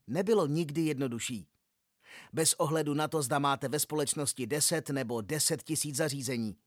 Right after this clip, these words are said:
Zero Touch Deployment umožňuje I T nastavovat a spravovat zařízení vzdáleně a připravit proces plného využití pro každou skupinu uživatelů.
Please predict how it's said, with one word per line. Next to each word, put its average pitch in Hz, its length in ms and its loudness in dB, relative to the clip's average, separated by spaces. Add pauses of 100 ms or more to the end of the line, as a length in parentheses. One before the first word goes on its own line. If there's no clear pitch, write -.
(360)
Zero 202 380 2
Touch 180 220 0
Deployment 175 680 2
umožňuje 180 520 2
I 135 180 -2
T 156 220 -2
nastavovat 160 680 2
a 131 120 0
spravovat 147 540 0
zařízení 139 520 0
vzdáleně 127 580 0 (380)
a 135 160 4
připravit 220 540 0
proces 165 420 0
plného 160 420 0
využití 151 560 -2
pro 165 220 0
každou 190 400 4
skupinu 190 440 2
uživatelů. 147 640 0